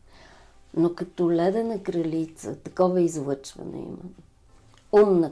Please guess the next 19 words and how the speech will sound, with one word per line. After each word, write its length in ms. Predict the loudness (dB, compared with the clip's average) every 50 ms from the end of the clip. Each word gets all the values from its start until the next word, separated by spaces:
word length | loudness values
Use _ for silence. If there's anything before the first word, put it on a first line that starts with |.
| -4
красива, 680 | -4 -2 -2 -2 -4 -6 -2 0 0 2 2 2 0 -2
сини, 360 | -2 -2 -4 -2 0 0 0 0
сини 460 | 0 -2 -2 -2 0 0 0 0 -2
очи, 300 | -2 -4 -6 -8 -6 -6
като 240 | -8 -10 -8 -10 -10
те 200 | -6 -6 -6 -6
погледне 440 | -6 -6 -2 2 2 2 2 0
така 240 | -4 -6 -4 -6 -6
да 120 | -6 -6 -14
пронизва, 840 | -14 -10 -8 -6 -4 -4 -2 -2 -2 -2 -4 -6 -6 -4 -2 -2
защото 560 | -2 -2 -4 -10 -10 -8 -6 -6 -6 -6 -8 -6
тя 180 | -6 -8 -8
като 160 | -8 -14 -12
че 140 | -8 -8 -6
ли 60 | -4
вижда 380 | -2 -2 -2 -2 -2 -2 -4 0
през 220 | 0 0 0 0
хората. 500 | 0 0 0 0 0 0 -2 -6 -6 -8
Някаква 680 | -6 -6 -6 -6 -8 -12 -16 -16 -10 -6 -4 -2 -2